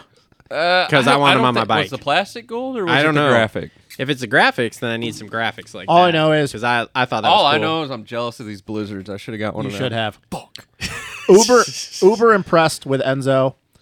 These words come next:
Speaker 3: Um, and also, if anybody doesn't know, or if we do have Brazilian fans out there, uh, it's very cool that he is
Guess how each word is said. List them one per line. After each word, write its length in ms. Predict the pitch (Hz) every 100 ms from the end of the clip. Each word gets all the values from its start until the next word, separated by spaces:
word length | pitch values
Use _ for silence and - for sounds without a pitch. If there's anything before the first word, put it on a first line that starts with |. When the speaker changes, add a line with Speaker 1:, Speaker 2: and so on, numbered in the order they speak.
| _ _
Speaker 3:
Um, 480 | 117 117 113 113 110
and 120 | 127
also, 360 | 131 - 131 123
if 240 | 127 127 139
anybody 320 | 135 127 123
doesn't 320 | 117 127 120
know, 220 | 110 110
or 160 | 113 113
if 100 | -
we 120 | 113
do 160 | 107 113
have 220 | 113 104
Brazilian 460 | 113 104 113 113 98
fans 300 | 117 107 110
out 160 | 107
there, 280 | 117 107 101 _ _ _ -
uh, 320 | 110 107 104 117
it's 120 | 104
very 220 | 143 139
cool 380 | - 143 135 127
that 220 | 113 -
he 300 | - 123 117
is 320 | 107 95 -